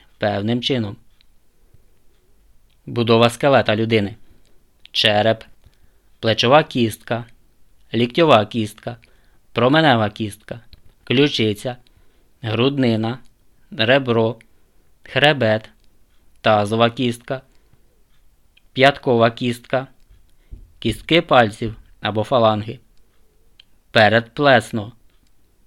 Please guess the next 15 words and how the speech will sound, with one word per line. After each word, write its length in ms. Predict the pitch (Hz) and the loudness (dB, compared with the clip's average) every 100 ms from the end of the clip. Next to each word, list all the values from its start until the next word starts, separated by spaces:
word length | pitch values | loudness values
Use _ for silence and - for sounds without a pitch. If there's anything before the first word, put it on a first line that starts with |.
| - | -6
велика 460 | 110 110 147 175 | -2 0 0 0
гомілкова 580 | 156 120 110 101 117 123 | 0 -2 -4 -2 0 0
кістка, 540 | - 127 107 - - 120 _ _ _ - _ - | -2 -6 -8 -10 -14 -14 _ _ _ -20 _ 0
мала 280 | 156 160 123 | 4 6 6
гомілкова 600 | 113 110 110 110 104 104 | 2 -4 -6 -4 -4 -4
кістка, 500 | 117 101 - 113 113 - _ _ - - | -6 -10 -10 -14 -14 -20 _ _ -20 -6
колінна 480 | 107 104 110 120 | -2 0 2 2
чашечка, 600 | 120 147 113 104 - - - _ _ _ _ _ _ _ | 2 2 2 -2 -10 -14 -20 _ _ _ _ _ _ _
стегно, 640 | - - 135 127 113 104 127 _ _ _ _ _ _ _ | -12 2 2 4 0 -2 -6 _ _ _ _ _ _ _
копчик, 580 | - 117 104 - 127 117 - _ _ _ _ _ _ _ _ | 0 0 0 -4 -8 -8 -20 _ _ _ _ _ _ _ _
кістки 380 | - 113 - 156 | -4 -4 0 0
долоні, 540 | 170 151 120 107 110 - - - - | 2 2 2 2 -2 -10 -20 -20 -8
п'ясток, 600 | 123 110 107 - 110 - _ _ _ - | 2 2 2 -4 -10 -12 _ _ _ -8
кістки 440 | 110 104 - 135 | -8 -6 -2 0
пальців, 520 | 139 143 101 - 123 | 4 4 2 -4 -16